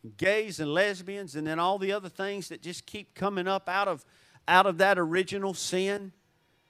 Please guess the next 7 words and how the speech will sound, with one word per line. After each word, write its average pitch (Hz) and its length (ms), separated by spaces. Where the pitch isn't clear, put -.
It 196 120
is 196 200
no 208 200
different 202 460
than 170 200
a 175 140
man 131 640